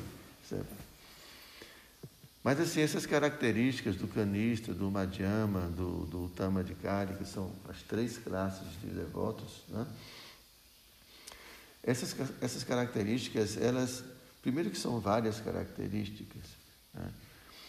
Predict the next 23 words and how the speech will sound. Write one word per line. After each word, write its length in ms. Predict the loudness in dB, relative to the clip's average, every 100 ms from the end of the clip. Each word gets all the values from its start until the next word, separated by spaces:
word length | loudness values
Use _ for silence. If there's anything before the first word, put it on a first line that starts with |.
| 2
E 120 | 6
a 80 | 6
gente 280 | 6 2 2
vai 220 | 2 2
progredindo 1000 | 2 2 4 2 2 2 2 2 0 -6 -10 -16 -20 -20 -20 -20 -20 -20 -20 -20 -10
gradativamente. 960 | 2 2 2 0 -2 -2 0 2 2 0
Então, 280 | -2 0 0
não 280 | 2 2 4
é 80 | 4
que 120 | 4
a 40 |
gente 260 | 2 2 -2
sai 400 | -6 2 4 6
de 120 | 4
uma 160 | 2 4
hora 180 | 4
pra 240 | 4 4 6
outra, 400 | 6 4 4 2
passa, 300 | 0 -2 0 0
"Agora 260 | 4 4 4
eu 40 |
sou 140 | 2
Madhyama." 680 | 4 6 6 2 2 -4 -10